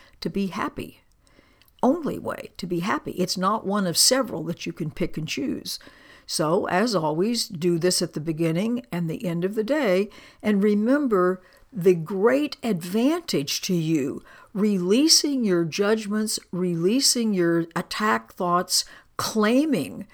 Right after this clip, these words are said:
that you are indeed the light and you want everyone else to come to this happy conclusion as well,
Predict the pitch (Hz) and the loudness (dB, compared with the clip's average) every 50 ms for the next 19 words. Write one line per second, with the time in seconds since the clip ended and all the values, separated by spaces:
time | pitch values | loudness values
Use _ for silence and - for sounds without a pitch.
0 | - - - _ - 208 190 190 - 202 196 - - 196 196 202 220 240 254 254 | -20 -20 -20 _ 0 0 2 2 0 -2 -2 -2 0 0 2 2 2 2 2 2
1 | 214 185 208 208 208 220 190 196 202 180 170 170 160 165 170 165 165 - - 190 | 0 0 0 0 0 0 0 -2 -2 -2 -2 0 0 2 2 0 0 0 -2 -2
2 | 175 170 170 180 165 175 180 180 180 175 - - 202 226 240 254 247 220 214 208 | 0 0 0 0 0 0 0 0 0 0 -2 -2 -2 -2 0 0 -2 -2 -2 -2
3 | 196 180 - 180 190 175 175 175 - - 190 - - 185 170 160 151 156 156 160 | -2 -2 -2 0 0 2 0 0 -2 -4 -8 -6 -4 -4 -2 -2 -4 -4 -2 -2
4 | 147 - - - 175 170 - - 156 - - 170 165 - - 185 175 165 156 151 | -2 -2 -2 -2 -4 -4 -4 -6 -8 -6 -6 -8 -8 -4 -2 0 0 0 0 -2
5 | 151 - - 156 175 190 262 254 190 160 170 180 - | -6 -8 -10 -6 -4 -2 -2 -2 -2 -2 -2 -4 -6